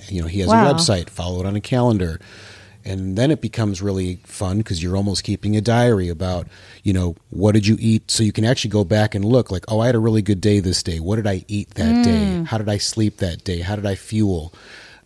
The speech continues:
Speaker 1: What shoes did I wear?" You know,
Speaker 2: Mm-hmm.
Speaker 1: starting to learn about things like
Speaker 2: Mm.
Speaker 1: have a rotation of shoes so you're not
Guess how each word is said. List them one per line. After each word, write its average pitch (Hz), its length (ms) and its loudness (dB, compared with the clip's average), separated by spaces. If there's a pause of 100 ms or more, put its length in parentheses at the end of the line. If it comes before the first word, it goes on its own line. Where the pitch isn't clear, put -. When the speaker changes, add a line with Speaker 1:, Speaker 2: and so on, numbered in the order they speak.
(140)
Speaker 1:
What 107 200 -4
shoes 113 340 0
did 98 140 -2
I 87 100 -4
wear?" 82 400 -6
You 139 140 2
know, 113 60 6
Speaker 2:
Mm-hmm. 277 60 4
Speaker 1:
starting 120 280 0
to 104 60 0
learn 110 240 2
about 101 280 -2
things 107 300 -2
like 277 140 4
Speaker 2:
Mm. 202 280 0
Speaker 1:
have 107 180 0
a 113 60 0
rotation 127 560 0
of 101 140 -2
shoes 87 400 -2
so - 120 -6
you're 98 140 -4
not 104 320 -2